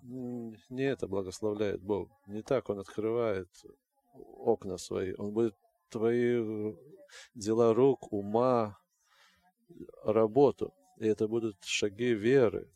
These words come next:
Если ты не хочешь работать, перестань мечтать. Это опасно. Ты сам ничего не хочешь делать, даже свою кровать не застилаешь,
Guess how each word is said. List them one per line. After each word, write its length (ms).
Если 420
ты 220
не 160
хочешь 500
работать, 760
перестань 720
мечтать. 840
Это 220
опасно. 720
Ты 100
сам 220
ничего 240
не 80
хочешь 240
делать, 500
даже 300
свою 320
кровать 360
не 100
застилаешь, 800